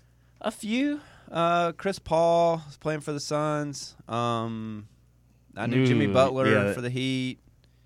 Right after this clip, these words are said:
Speaker 1: And I recognized a few of the guys, like, uh, Adebayo from Kentucky, but I didn't, I would have had no idea what N B A team he was on if you'd have said,
Speaker 2: Right, yeah.
Speaker 1: "Who does Bam Adebayo play for?"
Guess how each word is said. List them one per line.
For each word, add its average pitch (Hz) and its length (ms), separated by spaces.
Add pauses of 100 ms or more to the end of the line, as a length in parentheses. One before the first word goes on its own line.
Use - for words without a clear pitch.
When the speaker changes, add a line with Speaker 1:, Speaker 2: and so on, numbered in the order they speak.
(420)
Speaker 1:
And 110 460
I 110 60
recognized 117 1080
a 107 80
few 131 240
of 123 60
the 120 60
guys, 113 360
like, 107 260
uh, 104 460 (260)
Adebayo 123 600
from 107 180
Kentucky, 123 640 (100)
but 104 140
I 107 60
didn't, 107 420 (220)
I 110 180
would 120 180
have 113 80
had 107 140
no 127 220
idea 113 240
what 104 80
N 101 100
B 95 120
A 107 120
team 98 200
he 98 100
was 90 120
on 90 160
if 90 120
you'd 92 80
have 90 100
said, 90 300
Speaker 2:
Right, 127 260
yeah. 110 260
Speaker 1:
"Who 113 120
does 110 100
Bam 107 220
Adebayo 98 480
play 95 200
for?" 87 380